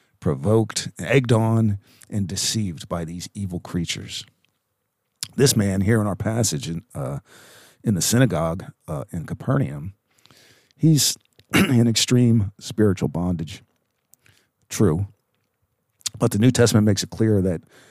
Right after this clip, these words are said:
everyone who is not set free by Jesus is in some way under the power of Satan. It doesn't mean we're all, you know, everyone's demon-possessed. It just means we're under the sway, or we're under the power, or under the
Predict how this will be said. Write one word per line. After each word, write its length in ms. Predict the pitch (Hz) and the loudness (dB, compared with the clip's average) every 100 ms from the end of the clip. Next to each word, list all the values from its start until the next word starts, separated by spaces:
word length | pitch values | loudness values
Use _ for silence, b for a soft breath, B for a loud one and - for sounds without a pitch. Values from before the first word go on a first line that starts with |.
| b b b - | b b b 0
everyone 640 | 127 139 120 117 113 104 - _ _ - | 4 8 8 6 6 2 -2 _ _ -4
who 180 | 98 101 | 2 2
is 120 | 85 | 0
not 320 | 82 92 110 | -2 -2 -2
set 240 | - 107 95 | -4 -2 -4
free 220 | - 104 | -2 -2
by 180 | 92 90 | 0 -2
Jesus 640 | 76 98 71 76 - - _ _ _ _ _ _ - | -4 -6 -8 -10 -14 -16 _ _ _ _ _ _ -4
is 240 | 101 101 | -2 0
in 160 | 110 113 | 2 2
some 340 | - 135 131 | 4 6 6
way 400 | 127 131 98 87 - | 6 4 2 -2 -2
under 300 | 113 104 98 | 0 2 0
the 120 | 82 | -2
power 520 | - 92 71 65 55 _ _ - | -6 -6 -4 -4 -8 _ _ -12
of 80 | |
Satan. 360 | - - 58 - | -8 -6 -6 -8
It 80 | - | -6
doesn't 160 | 95 | -4
mean 160 | 85 80 | -4 -6
we're 180 | 64 71 | -4 -4
all, 160 | 69 - - | -4 -6 -14
you 100 | 67 | -14
know, 60 | - | -14
everyone's 340 | 58 69 73 | -12 -12 -10
demon-possessed. 640 | 113 113 95 85 98 - - B B B B B - | -6 -6 -6 -8 -8 -10 -14 B B B B B -6
It 140 | 82 | -4
just 200 | 120 107 | -2 0
means 260 | 110 104 - - - | 2 2 0 -10 -12
we're 200 | - - | -8 -2
under 160 | 120 113 | 0 2
the 100 | 95 | 2
sway, 580 | - - 113 90 73 62 | 0 4 2 2 -6 -10
or 80 | |
we're 200 | 57 64 | -12 -6
under 160 | 113 104 | -2 -2
the 100 | - | -2
power, 640 | - - 104 95 73 65 | -8 -8 -6 -2 -2 -4
or 80 | 78 | -4
under 160 | 98 92 | -4 -4
the 200 | 82 | -4